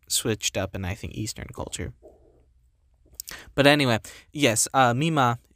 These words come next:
uh, she is a, uh, she's an idol, and, uh, over in the East, that's, um, basically, you know, like a pop star.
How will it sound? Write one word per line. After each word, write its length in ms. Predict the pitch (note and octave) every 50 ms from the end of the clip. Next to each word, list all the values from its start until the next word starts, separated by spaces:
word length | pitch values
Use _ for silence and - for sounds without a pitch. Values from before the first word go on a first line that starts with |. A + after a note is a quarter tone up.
| _ _
uh, 380 | C3 B2 A#2+ A2+ A2+ A2 G#2+ -
she 380 | - - - - C#3+ C3+ B2+ B2
is 240 | A#2+ A#2 A2+ A2 -
a, 240 | - A#2+ A#2 A2 G#2+
uh, 400 | G#2+ G#2 G2+ G2 G2 - - - - - _
she's 240 | - - - C3 B2
an 140 | A#2+ A2 -
idol, 460 | - G#2+ A#2+ C3 D#3 F3 F#3+ G#3+ A3 - _ _ _ _ - - - - - _ _ _ _ -
and, 440 | B2 A2+ A2 A2 A2 A2 A2 G#2+ A2+
uh, 260 | G#2+ G2+ G2+ G2 - - - _ _ _ _ _ _ _ _ _ _ _ _ _ - - D#3
over 240 | D3 C#3 B2+ B2+ B2
in 80 | A#2
the 100 | A#2 - - A#2+
East, 340 | B2+ D3 D#3+ - - - - _ -
that's, 360 | B2+ A2+ A2 A2+ - - -
um, 460 | B2+ A2 G#2+ G#2 G2+ G2 F#2+ F#2+ F#2+ - _ _ _ _ _ _ _
basically, 720 | - B2 B2 A#2 - C3 A#2+ - C3+ B2+ A#2 A#2 A#2 A#2+ A#2+ - _ _ _ _ _ _
you 120 | C3+ B2
know, 220 | A#2 G#2+ G2 F#2+ - - _ -
like 120 | B2 A#2+
a 60 | - -
pop 260 | - - A2 F#2+ -
star. 380 | - - F#2+ C2+ - - -